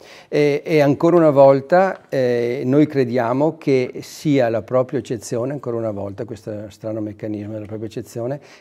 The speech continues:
che regola tutto questo. Ehm, eh, perché, come diceva il dottor Berton, un paziente che ha una, eh, una, una postura non corretta, eh, molto spesso può presentare anche dei disturbi cognitivi,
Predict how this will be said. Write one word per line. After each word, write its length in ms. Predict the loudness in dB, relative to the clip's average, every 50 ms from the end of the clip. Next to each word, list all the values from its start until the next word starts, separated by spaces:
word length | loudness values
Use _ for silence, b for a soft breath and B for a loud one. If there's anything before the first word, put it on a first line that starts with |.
| B B
che 160 | 0 2 2
regola 320 | 2 0 -2 -2 -2 -4
tutto 280 | -4 -6 -10 -10 -10 -10
questo. 460 | -10 -10 -14 -14 -14 -16 -18 -20 -20 B B B B B B B
Ehm, 680 | B -2 0 0 0 0 0 0 0 -2 -4 -6 -8 -10 -14 -18 -18 -18 _
eh, 220 | -16 -14 -14 -14 -16 -16 -4
perché, 640 | 0 2 2 2 4 4 4 4 4 2 -2 -8 _ _ _ _ _ -14 _
come 200 | -4 -2 -2 -2
diceva 260 | -2 -2 -2 -2 -2
il 60 | -2
dottor 180 | -2 -4 -4 -2
Berton, 380 | -2 -2 0 2 2 2 2 2
un 100 | 2 2
paziente 640 | 2 0 0 2 2 2 4 2 2 0 -2 -6 -4
che 200 | 0 2 4 4
ha 220 | 4 2 0 -2 b b b b b b b b b _
una, 480 | -2 2 2 4 4 2 0 -2 -6 -12 _ -12
eh, 580 | -10 -8 -6 -6 -6 -6 -6 -6 -8 -8 -10 -14 _ _
una, 560 | -14 -12 -10 -8 -8 -6 -6 -6 -6 -8 -10 -10 -6
una 260 | -2 0 2 2 2
postura 640 | 2 0 -2 0 2 2 4 6 6 4 4 0 -6 -14 -18 -10
non 280 | -4 0 2 2 2 2
corretta, 680 | 0 -2 -2 -2 -4 -8 -8 -8 -6 -6 -6 -6 -6 _ b b b b b b b b
eh, 800 | -6 -6 -4 -2 -2 -2 -2 -2 -4 -4 -6 -8 -10 -12 -10 -6
molto 340 | -4 -2 -2 0 0 0 -2
spesso 340 | 0 0 -2 0 0 -2 0
può 140 | 0 0
presentare 640 | 0 -2 -4 -4 -4 -4 -2 0 0 0 0 0 0
anche 340 | -2 -2 -2 -4 -4 -4 -4
dei 100 | -4 -4
disturbi 460 | -6 -6 -8 -6 -6 -4 -4 -4 -4
cognitivi, 800 | -4 -4 -4 -4 -4 -6 -6 -6 -4 -4 -4 -4 -6 -8 -12